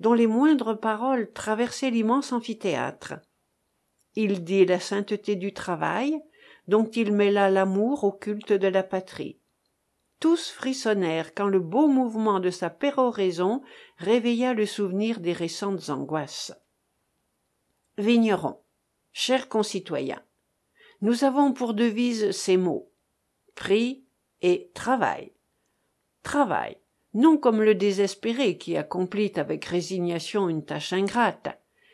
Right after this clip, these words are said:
mais comme un homme libre, qui, à l'abri des institutions que le peuple dont il fait partie s'est librement donné, augmente son bien-être, élargit son horizon,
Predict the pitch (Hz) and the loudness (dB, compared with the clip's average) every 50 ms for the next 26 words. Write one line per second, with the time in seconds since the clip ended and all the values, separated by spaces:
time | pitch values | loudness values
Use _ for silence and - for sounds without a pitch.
0 | _ _ _ 220 233 - 302 302 285 285 285 262 247 233 214 196 190 208 233 269 | _ _ _ -4 -2 2 4 6 6 6 6 6 4 4 2 2 2 2 2 2
1 | 220 160 - 151 - - - - _ _ _ _ _ _ _ _ _ - - 214 | 0 0 -2 -4 -10 -10 -12 -14 _ _ _ _ _ _ _ _ _ -4 -2 -2
2 | 214 - - 170 175 208 247 277 254 247 226 226 202 175 180 180 180 220 240 240 | -2 0 -2 0 0 2 0 0 0 0 0 0 2 4 2 2 4 2 0 0
3 | 233 - 226 208 - - 208 185 - - 277 285 311 330 330 - 175 160 165 175 | -2 -4 -8 -8 -6 -6 -8 -6 -6 -4 0 2 2 2 2 0 -2 0 0 -2
4 | 170 175 - 208 196 190 196 - 175 160 160 170 170 165 - 190 165 156 - 196 | -4 -2 0 0 0 0 0 -8 -10 -6 -4 -6 -6 -4 -6 -8 -8 -4 -4 -4
5 | 185 185 - 175 - - - - - 180 170 165 - - - - - 247 226 190 | -4 -2 -4 -6 -6 -8 -14 -4 -2 -2 -2 -2 -4 -8 -12 -4 -2 -2 -2 0
6 | 196 196 151 143 160 156 143 139 139 143 147 180 208 220 233 262 277 277 - _ | -2 -4 -4 -4 -6 -4 -4 -4 -4 0 2 2 2 4 2 0 0 -4 -8 _
7 | _ - - - - - _ _ _ - 262 269 240 233 269 285 302 294 269 247 | _ -20 -20 -20 -20 -20 _ _ _ -2 -2 -2 2 2 6 6 6 6 4 2
8 | - - - 254 240 220 208 214 214 196 175 147 123 104 - - - - - - | 0 -2 0 2 2 2 2 2 2 2 2 2 0 -2 -4 -6 -12 -16 -16 -16
9 | _ _ _ _ _ _ _ _ - 269 277 285 285 269 233 254 269 247 - 254 | _ _ _ _ _ _ _ _ -2 2 4 4 4 4 2 0 -2 -2 -2 0
10 | 247 233 226 202 190 175 156 147 143 104 - - | 2 2 2 2 0 -2 -2 -2 -4 -6 -6 -8